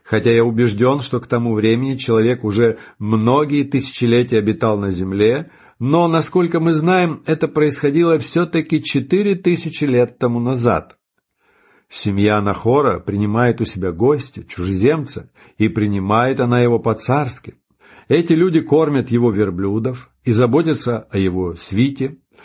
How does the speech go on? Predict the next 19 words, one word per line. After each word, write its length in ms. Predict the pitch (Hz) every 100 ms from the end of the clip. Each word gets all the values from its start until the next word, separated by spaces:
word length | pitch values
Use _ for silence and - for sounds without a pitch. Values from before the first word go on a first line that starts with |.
| - -
Ему 400 | 104 98 147 196
предложили 580 | 175 139 135 131 127 120
еду, 640 | 98 110 95 110 135 156 - -
роскошное 640 | - 113 123 - 156 - 131
угощение, 840 | 120 107 98 - 127 147 151 156 156 - -
но 480 | 107 123 135 135 -
он 400 | 156 170 175 156
предпочитает 1000 | 139 147 - 131 - 113 - 131 143 139
сначала 540 | - 120 - 117 131
устроить 500 | 143 123 - 110 110
своё 260 | - 117 117
дело. 440 | 107 101 78 76 _ _ _ _ _ _ -
И 120 | 135
вот 340 | 143 208 208 - _ _ -
посланник 720 | 120 - 117 120 143 151 -
излагает 560 | 127 117 117 120 135 139
своё 320 | 123 123 120
необычное 640 | 113 110 95 107 - 117
поручение. 760 | 117 120 127 - 117 78 78